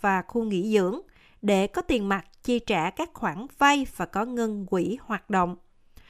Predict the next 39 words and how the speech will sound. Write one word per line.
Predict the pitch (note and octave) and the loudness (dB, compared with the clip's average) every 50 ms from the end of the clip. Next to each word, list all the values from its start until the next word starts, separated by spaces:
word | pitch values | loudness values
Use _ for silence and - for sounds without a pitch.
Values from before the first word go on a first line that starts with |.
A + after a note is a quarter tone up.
| - _ _ - E4+ | -20 _ _ -4 -2
Novaland | F4 E4 - D4+ D4 C#4+ C#4+ C4+ C4+ B3+ B3+ C4 B3 | -2 2 2 2 4 6 6 6 4 4 0 -2 0
đã | A3+ G3+ F3 G3 C4 | 4 4 4 4 4
không | - - C#4 B3+ B3 | 0 -2 -2 -2 -2
phản | - G3+ F#3+ A3+ | -4 -6 -4 -4
hồi | - A3+ G#3+ G3 | -2 -2 -2 0
Reuters | G3+ G#3+ G#3+ G#3+ - A3 G#3+ G#3 G#3 G3+ - - _ | 0 -2 -2 0 2 2 4 4 2 0 -4 -8 _
khi | - A#3 A#3+ A#3 | -2 -2 0 2
được | G3 G3+ F#3 - - | 2 2 0 0 0
liên | G3 G#3 G#3 G3+ | -2 -2 -2 -2
hệ | F#3 F#3+ F#3 E3 D3+ C#3+ D3 _ | -4 -4 -4 -2 -4 -4 -8 _
qua | - - G3+ G3 F#3 - | -2 0 0 0 0 0
email. | - G3 F#3 F#3 G3 G3 G3 F#3 F3+ - - _ _ _ _ _ _ _ - - - - - - - - - - - - - - - - | -2 -4 -2 0 2 2 2 0 -2 -6 -16 _ _ _ _ _ _ _ -20 -20 -20 -20 -20 -20 -20 -20 -20 -20 -20 -20 -20 -20 -14 -6
Giá | B3+ C4+ C4+ C#4 D4 D#4+ F4+ A4+ - | 0 2 4 6 6 6 4 2 2
cổ | - B3+ A#3 | 4 4 4
phiếu | A#3+ - - D#4 F4+ | 4 4 0 0 0
của | F#4+ - - B3+ | 0 0 -2 -2
công | - - C4 B3+ | 0 0 -2 0
ty | B3 - C4 B3+ B3+ | 2 2 2 2 4
đã | A3+ A3+ A#3+ A3 | 2 0 2 2
giảm | A3 F3+ F3+ A#3 C#4+ | 2 2 2 0 0
gần | C4+ B3+ A3 G#3 F#3+ | 2 2 2 2 0
bảy | F3+ F3 E3 G#3+ | -2 0 0 -2
phần | - - C4+ A3+ G#3 - | -4 -4 -6 -6 -4 0
trăm | B3 B3 A#3+ A#3+ A3+ - - - | 2 2 2 0 -2 -14 -8 -2
và | A3 G#3 | 0 0
trưa | F#3+ - - A#3+ A#3 A#3 | 0 2 2 2 2 2
ngày | A3+ A3 G3+ F#3+ | 2 0 -2 -2
bảy | F#3+ F#3 F#3 F3 E3 G3 A#3 | 0 0 0 0 0 -2 -4
tháng | - D4 D#4 D#4 | -6 -6 -6 -4
mười | C4 A3 | -4 -2
một, | G#3 G#3 G3+ F#3+ - - - - - - - - - | 2 2 2 2 0 -4 -20 -20 -20 -20 -20 -14 -2
một | - B3+ B3+ B3 - | 4 6 6 6 4
trong | - C#4 C4+ | 0 -2 0
những | C4 A#3 G#3+ A#3+ | 0 -2 -2 0
cổ | - A3+ G#3+ | 2 2 2
phiếu | G#3+ - - C#4+ E4 F#4 G4 | 2 0 -2 0 0 0 0
giảm | B3 F#3 E3 G#3+ C4+ | 0 0 -2 -2 -4
mạnh | C4+ G#3 E3 E3+ F#3 G3+ | -4 -4 -4 -4 -4 -2
nhất | A#3 D4+ G#4 A4 | 0 0 0 0